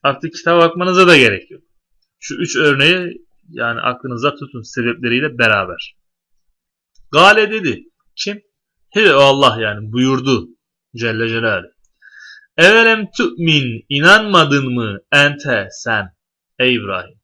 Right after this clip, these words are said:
Kale, İbrahim Aleyhisselam şöyle buyurdu. Bela, inandım, evet. Bela, evet demek. Velakin, fakat, liyedme inne. Tatmin olması için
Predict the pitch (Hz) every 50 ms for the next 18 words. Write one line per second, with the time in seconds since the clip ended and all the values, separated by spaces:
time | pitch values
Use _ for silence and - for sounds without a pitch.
0 | _ _ _ _ _ _ _ - 147 156 165 175 185 196 202 202 - - 131 123
1 | 120 131 139 135 131 123 123 120 123 - 127 127 131 - - 135 135 127 110 101
2 | 98 92 90 - - - _ 107 107 127 151 180 190 185 170 165 160 160 - -
3 | - 113 107 110 113 113 120 135 143 123 98 95 101 123 143 135 104 90 - _
4 | _ _ _ _ _ _ _ _ _ - 107 107 131 151 - 143 131 117 - -
5 | - - - _ _ _ _ _ - - _ _ _ - 123 143 180 196 208 190
6 | - - 151 135 123 - - 190 196 196 - 131 120 117 113 - _ _ _ _
7 | 120 117 123 143 160 156 139 131 147 175 190 190 170 160 139 131 123 120 120 117
8 | 113 110 - _ _ _ 160 180 185 185 175 151 131 120 113 107 101 92 90 87
9 | 85 - _ _ _ _ _ _ _ _ _ _ _ _ _ _ _ _ _ _
10 | _ _ _ _ _ _ _ _ _ _ - - 185 196 190 - - 233 233 226
11 | 220 202 196 196 190 190 185 170 - - 220 208 190 - - - - 160 143 123
12 | 113 104 101 -